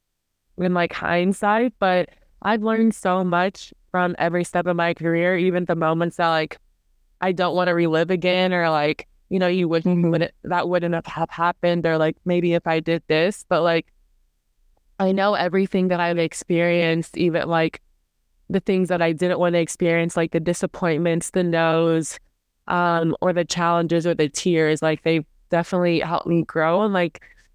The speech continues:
Speaker 1: to be able to sit here as a mindset and confidence mentor for female athletes, like, everything that
Speaker 2: Mm-hmm.
Speaker 1: I've learned and all the disappointments that I had allowed me to do that.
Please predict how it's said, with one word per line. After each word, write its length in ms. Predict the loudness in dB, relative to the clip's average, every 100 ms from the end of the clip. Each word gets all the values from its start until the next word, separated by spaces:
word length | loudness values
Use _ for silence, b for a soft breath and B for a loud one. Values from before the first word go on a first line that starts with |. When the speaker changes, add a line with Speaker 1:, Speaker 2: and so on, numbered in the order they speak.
| -4
Speaker 1:
to 120 | -2
be 220 | 2 2
able 260 | 2 0 -2
to 100 | -2
sit 260 | -2 -2
here 600 | 0 0 2 2 2 -2 -6 _ _
as 400 | -2 0 0 -2 -4
a 100 | -2
mindset 580 | 0 -2 -2 -2 -2 -2
and 120 | -2
confidence 640 | -4 -2 -2 -2 -2 -2 -2
mentor 460 | -2 -2 0 -2
for 160 | 0 -2
female 340 | 0 0 0 0
athletes, 580 | 0 -2 0 0 0 0
like, 160 | -2
everything 500 | 0 0 0 0 0
that 180 | 0 0
Speaker 2:
Mm-hmm. 460 | 2 2 2 2 0
Speaker 1:
I've 300 | 0 0 0
learned 540 | -2 0 0 0 0 0
and 80 | 0
all 140 | 0
the 100 | 0
disappointments 600 | -2 -4 -4 -2 -2 0
that 120 | 0
I 60 | 0
had 300 | 0 0 0
allowed 360 | 0 2 2 2
me 180 | 2 0
to 140 | -2
do 300 | 0 2 2
that. 380 | 0 -2 -4